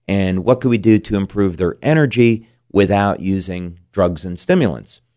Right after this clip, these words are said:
So I had this thought, well, we have cell phones today that communicate with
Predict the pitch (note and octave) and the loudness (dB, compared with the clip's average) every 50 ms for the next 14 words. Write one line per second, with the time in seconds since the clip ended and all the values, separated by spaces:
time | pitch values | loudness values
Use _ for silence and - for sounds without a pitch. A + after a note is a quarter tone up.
0 | _ _ _ _ _ - - A2 G#2+ G#2+ G#2 A2+ D3+ E3+ F3 E3 D3+ - - - | _ _ _ _ _ 0 2 4 4 4 4 2 0 0 0 0 -2 -2 0 2
1 | A2+ A2 A2 - - _ _ _ _ _ _ _ _ _ _ _ - A#2 A2+ A2 | 2 2 2 0 -2 _ _ _ _ _ _ _ _ _ _ _ 4 4 6 6
2 | G#2+ G#2 G#2 G2+ - F2 - - D#3 F3+ G3 - - D3 C3 B2+ B2 A2+ - - | 6 6 4 4 4 2 2 2 4 2 2 2 2 2 2 2 2 0 0 0
3 | A#2+ G#2 G2+ G2 G2+ G#2+ A2+ G#2+ F2+ G2 F#2+ F#2+ - - - - - A2 G#2 G#2 | 2 4 6 6 6 6 4 4 4 4 4 4 2 -2 -6 -6 -2 0 0 0
4 | G2+ G2+ G2 - G#2+ F#2+ F#2 E2+ - - - F2+ F#2 F2 - _ | 0 -2 -2 0 0 0 0 0 -4 -8 -6 -6 -4 -6 -6 _